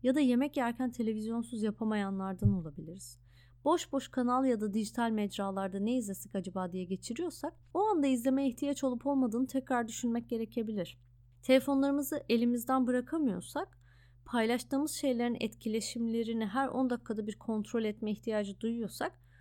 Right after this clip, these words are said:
orada bir sıkıntı var bence. Belki sosyal medya bildirimleri için kontrol etme zamanlarımızı belirleyebilir ve o zamanlar dışında bakmamaya özen gösterebiliriz. Benim atladığım, hayatımızda minimalist yaşamak istediğimiz başka alanlar da olabilir.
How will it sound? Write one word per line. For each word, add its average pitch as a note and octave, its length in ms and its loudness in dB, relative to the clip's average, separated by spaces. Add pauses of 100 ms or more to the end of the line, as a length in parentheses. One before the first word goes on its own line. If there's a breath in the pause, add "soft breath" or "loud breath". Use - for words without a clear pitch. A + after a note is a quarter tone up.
(200 soft breath)
orada A#3+ 320 2
bir B3 240 -2
sıkıntı G#3 500 -6
var E3 200 -6
bence. D#3+ 300 -10 (380 soft breath)
Belki F4+ 260 2
sosyal E4 440 0
medya C4+ 280 2
bildirimleri A#3+ 580 0
için C4+ 220 -4
kontrol B3+ 380 0
etme A#3+ 240 0
zamanlarımızı G3+ 760 -2
belirleyebilir E3 720 -4
ve C4+ 60 2
o - 160 -2
zamanlar A#3 520 0
dışında G#3 340 -4
bakmamaya G3 540 -2
özen F#3 280 -8
gösterebiliriz. F3+ 880 -8 (420 soft breath)
Benim B3+ 400 4
atladığım, B3 800 0
hayatımızda B3 640 0
minimalist A#3+ 640 2
yaşamak G#3+ 380 -4
istediğimiz A#3 500 -4
başka A#3 320 2
alanlar C4+ 480 2
da F#3+ 80 0
olabilir. - 540 -8